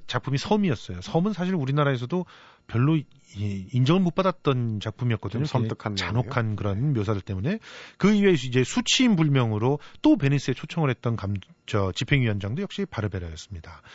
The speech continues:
Speaker 1: 어, 이제 김기덕 감독이, 이, 얼마나 새롭게 조명받을지는 김기덕 감독의 작품에서 또 그 힘이 있겠지만 기본적으로 이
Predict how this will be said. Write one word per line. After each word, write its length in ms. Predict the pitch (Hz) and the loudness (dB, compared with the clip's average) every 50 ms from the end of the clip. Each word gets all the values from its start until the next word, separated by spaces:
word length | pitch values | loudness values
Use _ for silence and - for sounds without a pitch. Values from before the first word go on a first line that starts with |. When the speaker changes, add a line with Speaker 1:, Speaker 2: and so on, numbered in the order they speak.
| - - - - - - _ - | -20 -20 -20 -20 -20 -20 _ -6
Speaker 1:
어, 460 | 113 101 98 98 98 98 95 95 95 98 | -4 -2 -2 -2 -2 -2 -4 -4 -6 -4
이제 300 | 120 131 110 127 120 98 - - - - - | -4 -2 2 2 2 2 0 -8 -16 -18 -8
김기덕 400 | - - 160 160 180 165 147 - | 2 4 6 6 6 4 4 2
감독이, 880 | - 117 123 127 131 127 135 135 131 127 123 117 117 151 190 214 214 - _ _ _ _ _ _ _ - | 0 0 2 2 2 4 4 4 4 4 2 2 0 -2 -4 -4 -4 -8 _ _ _ _ _ _ _ -10
이, 260 | 104 95 95 95 92 92 | -8 -6 -6 -6 -8 -8
얼마나 400 | - - 139 156 170 190 180 170 | 0 2 4 6 6 6 4 4
새롭게 260 | - - 196 185 - | 2 0 -2 -2 -2
조명받을지는 800 | - - 127 131 151 147 135 113 110 107 - - 120 147 185 196 - _ | 0 2 2 4 4 2 2 0 -2 -2 -2 -2 -4 -2 -2 -4 -8 _
김기덕 400 | _ - 123 120 127 123 123 127 | _ -2 0 0 2 2 0 0
감독의 380 | 104 101 104 101 110 107 123 135 | -2 -2 -6 -4 -4 -4 -4 -4
작품에서 680 | - - - - - - - 180 185 180 156 127 131 123 _ | -4 -6 -8 -8 -12 -2 0 0 2 2 0 0 -2 -4 _
또 220 | - 117 117 113 _ - - - - - - | -4 -4 -4 -4 _ -12 -20 -20 -20 -16 -2
그 100 | - 123 | -2 -2
힘이 240 | - - 220 214 | 0 2 2 2
있겠지만 480 | 175 - - 120 - - 139 170 151 107 | 2 2 0 -2 -4 -2 -2 -2 -2 -2
기본적으로 720 | - - 156 156 190 185 165 170 170 165 170 185 196 185 - - - - _ - | 0 0 2 2 4 2 2 2 0 0 0 0 -2 -2 -4 -10 -20 -20 _ -4
이 460 | 147 147 143 143 143 139 131 131 123 | 0 2 2 4 2 2 0 -2 -4